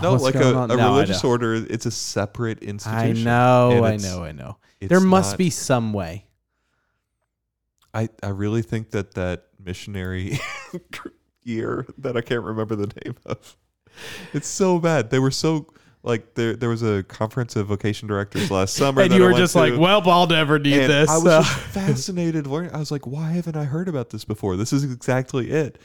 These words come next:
Speaker 1: Joey is always complaining about this. Um,
Speaker 2: I actually have.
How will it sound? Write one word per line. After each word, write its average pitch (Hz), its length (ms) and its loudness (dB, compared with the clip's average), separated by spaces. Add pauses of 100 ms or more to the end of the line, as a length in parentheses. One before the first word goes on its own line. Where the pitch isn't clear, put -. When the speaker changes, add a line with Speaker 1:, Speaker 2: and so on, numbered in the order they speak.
(420)
Speaker 1:
Joey 127 320 -2
is 123 200 -4
always 113 340 2
complaining 143 520 -4
about 101 300 -4
this. 95 380 -6 (360)
Um, 101 520 -6
Speaker 2:
I 165 140 2
actually 233 300 0
have. 135 440 2